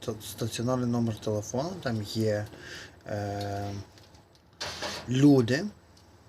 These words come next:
Ой, кажу, люди, там є ном-, список номерів готелів.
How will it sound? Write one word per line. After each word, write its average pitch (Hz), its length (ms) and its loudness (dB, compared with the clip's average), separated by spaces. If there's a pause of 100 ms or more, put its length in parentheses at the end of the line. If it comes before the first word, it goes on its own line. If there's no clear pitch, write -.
(540)
Ой, 131 200 4
кажу, 117 280 4
люди, 110 340 4
там 123 180 2
є 123 60 2
ном-, 127 480 0
список - 600 -2
номерів 120 640 0 (760)
готелів. 110 720 -2